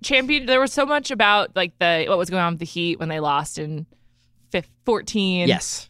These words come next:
Speaker 1: And there's, we're still talking about what was going on with the Bulls after ninety-eight, like, all this stuff. Like,
Speaker 2: Yeah.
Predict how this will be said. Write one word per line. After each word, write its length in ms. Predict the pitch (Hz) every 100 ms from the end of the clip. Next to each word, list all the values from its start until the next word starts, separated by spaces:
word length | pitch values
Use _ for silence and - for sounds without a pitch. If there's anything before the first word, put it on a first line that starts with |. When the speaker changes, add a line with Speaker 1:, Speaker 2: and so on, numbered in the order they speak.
| _
Speaker 1:
And 480 | 190 185 180 175 175
there's, 360 | 180 175 170 -
we're 140 | 196
still 240 | 247 226 220
talking 260 | 214 196
about 160 | 202 180
what 120 | 180
was 120 | 160
going 140 | 170 175
on 100 | 175
with 60 |
the 80 | 180
Bulls 460 | 160 175 175 180 175 180 -
after 440 | 175 - 185 175
ninety-eight, 680 | 170 165 170 156 170 175 -
like, 320 | 185 175 - - - _ -
all 200 | 214 202
this 180 | 185 156
stuff. 340 | 190 - -
Like, 120 | 202
Speaker 2:
Yeah. 140 | 123